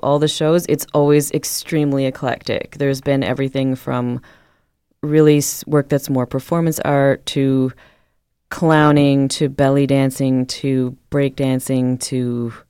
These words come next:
theater to music, contemporary dance. It's kind of really spans the gamut, and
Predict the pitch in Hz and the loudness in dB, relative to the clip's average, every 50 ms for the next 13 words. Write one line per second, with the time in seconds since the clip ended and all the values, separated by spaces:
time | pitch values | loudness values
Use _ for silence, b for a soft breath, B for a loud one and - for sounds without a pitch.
0 | _ _ _ _ _ _ - - - 143 135 131 127 127 123 123 123 120 120 120 | _ _ _ _ _ _ -10 -4 -2 0 2 2 2 2 0 0 0 -2 -2 -4
1 | - - - 127 123 123 120 117 117 - - 135 143 143 135 131 - 123 120 120 | -6 -8 -6 -4 -4 -4 -4 -4 -6 -4 -2 0 0 0 0 0 -2 -4 -4 -4
2 | - - 135 131 127 131 123 123 - 127 123 117 131 127 123 123 123 117 - - | -6 -8 -8 -6 -4 -6 -6 -6 -6 -6 -6 -4 -4 -4 -2 -2 -4 -4 -6 -8
3 | 117 - - B B B B B B B B - - 165 156 160 156 139 143 147 | -8 -8 -10 B B B B B B B B -4 0 0 2 2 2 2 0 0
4 | 139 139 135 135 - - - 135 127 127 127 127 123 120 120 117 - - b b | 0 0 -2 -4 -6 -4 -2 -2 -2 0 0 -2 -2 -4 -4 -6 -10 -14 b b
5 | b b b b b b b b b b _ 160 151 139 151 131 135 151 208 247 | b b b b b b b b b b _ -4 0 2 2 4 4 4 4 2
6 | 247 - - 147 143 139 135 135 135 131 - | 2 0 0 0 2 2 2 0 -2 -2 -4